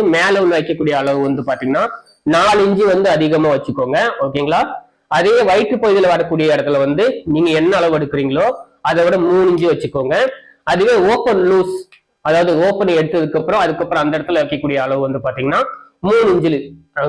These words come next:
இந்த மூணு இன்ச்சு. So, இதுதான் வந்து நார்மலா வந்து சுடிதாருக்கு எடுக்கக்கூடிய அளவுல வந்து கரெக்டான அளவு. அளவு வந்து டைட்டா எடுக்கணும். எடுக்கக்கூடிய அளவுல இருந்து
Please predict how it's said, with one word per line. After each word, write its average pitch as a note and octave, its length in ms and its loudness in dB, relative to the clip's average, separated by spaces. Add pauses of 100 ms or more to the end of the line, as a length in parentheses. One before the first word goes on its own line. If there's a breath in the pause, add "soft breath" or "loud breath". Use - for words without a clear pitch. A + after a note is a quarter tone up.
இந்த D3+ 200 0
மூணு F3+ 200 2
இன்ச்சு. C#3 200 -4 (540)
So, G3+ 60 -2 (140)
இதுதான் A#3 340 2
வந்து A3+ 140 2 (120)
நார்மலா F#3+ 380 2 (100)
வந்து F#3 200 2 (460)
சுடிதாருக்கு F3 420 0
எடுக்கக்கூடிய D3 340 -2 (100)
அளவுல D3 320 0
வந்து D#3 140 -2 (100)
கரெக்டான E3 540 -2
அளவு. B2+ 220 -4 (800 soft breath)
அளவு E3+ 260 2
வந்து F3 180 2
டைட்டா E3+ 360 2
எடுக்கணும். D#3+ 360 2 (240)
எடுக்கக்கூடிய F#3+ 480 0
அளவுல D#3 280 2
இருந்து F3+ 200 2